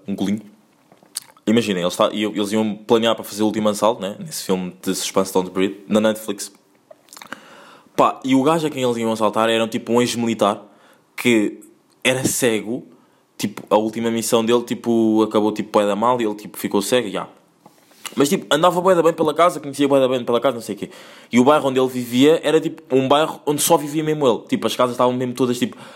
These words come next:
abandonadas. Estavam, estão a ver, só vivia mesmo ele e um cão, já. Epá, depois é, tipo, os gajos a entrarem pela casa,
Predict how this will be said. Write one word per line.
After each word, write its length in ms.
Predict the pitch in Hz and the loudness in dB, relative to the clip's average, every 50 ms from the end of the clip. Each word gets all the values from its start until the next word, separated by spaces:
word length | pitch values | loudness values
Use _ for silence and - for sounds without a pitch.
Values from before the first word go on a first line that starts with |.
| - - - | -20 -10 -4
abandonadas. 760 | - 101 101 127 123 127 120 123 127 135 123 104 87 85 80 | -2 0 2 2 2 2 0 0 2 2 2 2 -2 -6 -6
Estavam, 200 | - 95 92 90 | -4 -2 -2 -2
estão 140 | 87 95 92 | -2 -4 -6
a 20 | |
ver, 80 | 95 107 | -6 -2
só 140 | 104 113 | -2 -2
vivia 280 | 101 101 110 110 104 95 | -2 0 -2 -4 -4 -4
mesmo 140 | 92 95 - - | -6 -6 -2 2
ele 240 | 143 170 180 180 180 | 4 4 4 2 0
e 20 | |
um 100 | 175 160 | -4 -2
cão, 300 | - - 113 98 90 - - - _ _ - | 2 2 2 2 0 -4 -12 -20 _ _ -4
já. 240 | 98 98 85 - - - - - - - _ _ _ _ _ _ - - - - - _ _ _ _ _ _ _ _ _ _ _ - - _ _ _ _ _ - - - - | -2 -2 -2 -2 -6 -14 -20 -20 -20 -20 _ _ _ _ _ _ -18 -18 -18 -20 -20 _ _ _ _ _ _ _ _ _ _ _ -20 -20 _ _ _ _ _ -20 -18 -6 -4
Epá, 400 | - 220 - 294 240 151 113 - - - _ | -2 0 0 0 0 0 -2 -6 -10 -18 _
depois 480 | - 131 123 - - - 160 175 185 185 | -14 -10 -10 -10 -6 2 4 4 4 4
é, 60 | 208 | 2
tipo, 320 | 208 208 202 - - - 185 | 0 -2 -8 -12 -4 -2 0
os 100 | 180 170 | 2 4
gajos 240 | 196 202 196 170 | 4 4 2 2
a 60 | 180 180 | -2 -2
entrarem 320 | 170 185 180 180 180 175 | 0 2 2 2 0 0
pela 240 | 175 175 175 175 175 | 0 2 4 4 4
casa, 520 | 175 180 180 185 190 180 190 233 247 277 | 4 2 2 2 2 -2 -4 -4 -4 -6